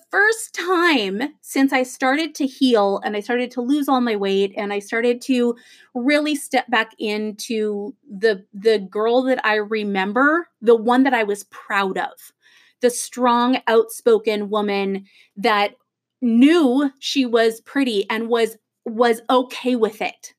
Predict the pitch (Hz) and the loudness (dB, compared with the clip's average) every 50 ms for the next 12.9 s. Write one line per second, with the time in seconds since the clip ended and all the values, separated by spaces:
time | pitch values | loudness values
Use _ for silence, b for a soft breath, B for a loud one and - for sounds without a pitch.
0 | _ - 214 208 202 208 220 226 - - b b b b b b b b b b | _ -4 0 0 2 2 2 0 -2 -6 b b b b b b b b b b
1 | b b b b _ _ _ _ _ - - - 277 269 277 294 320 330 285 294 | b b b b _ _ _ _ _ -10 -4 0 2 2 4 4 2 2 0 0
2 | 339 359 - - 285 233 - - 240 233 214 220 247 262 277 285 269 - - 294 | -2 -4 -2 -2 -4 -4 -2 0 0 0 2 0 0 0 0 0 -2 -4 -6 -4
3 | 277 262 - - - 330 294 285 269 247 233 220 226 214 269 262 262 - - 233 | -4 -4 -4 -6 -4 -2 0 2 2 2 0 -2 -2 0 0 -2 -2 0 0 0
4 | 208 208 214 214 - - 214 208 202 196 - - 220 208 208 202 - - 269 277 | 2 2 2 0 0 -2 -4 -4 -6 -8 -6 -6 -4 -4 -4 -6 0 0 2 2
5 | 254 214 202 196 - - 208 196 196 190 185 185 196 196 190 - - - 208 190 | 2 0 0 -4 -8 -8 -6 -4 -4 -4 -6 -6 -8 -10 -12 -14 -14 -12 -2 0
6 | 240 226 226 226 214 - - _ _ _ _ _ _ _ _ - 240 233 226 226 | 2 2 4 2 2 0 -4 _ _ _ _ _ _ _ _ -2 0 2 2 2
7 | 226 226 226 220 - - - - 294 302 311 277 - 320 320 254 - - 208 - | 0 0 -2 -4 -4 -4 -2 0 0 2 0 0 2 2 2 2 0 -4 -6 -12
8 | _ _ _ _ _ _ _ _ _ _ _ _ _ _ _ - - 262 269 - | _ _ _ _ _ _ _ _ _ _ _ _ _ _ _ -4 -2 -2 -2 -2
9 | - 277 269 269 403 415 466 - - 330 320 254 240 233 269 269 277 262 240 240 | 0 0 0 2 2 0 0 0 0 -2 0 0 0 0 0 0 0 0 -2 -2
10 | 226 - 262 247 233 220 208 220 220 214 214 233 226 208 220 202 202 - 240 220 | -2 0 0 0 0 0 -2 -2 -6 -6 -6 -6 -6 -4 -4 -6 -4 -4 -4 -4
11 | 202 - - 214 208 202 208 - - 226 208 196 196 196 - 247 226 202 208 196 | -4 -4 -2 0 0 0 -2 -4 -4 -4 -4 -4 -6 -4 -4 -4 -2 0 0 -2
12 | 196 180 180 185 190 190 190 190 196 196 175 - - - 117 160 196 _ | -2 -4 -4 -4 -4 -2 -2 -2 -4 -6 -10 -10 -10 -10 -10 -10 -12 _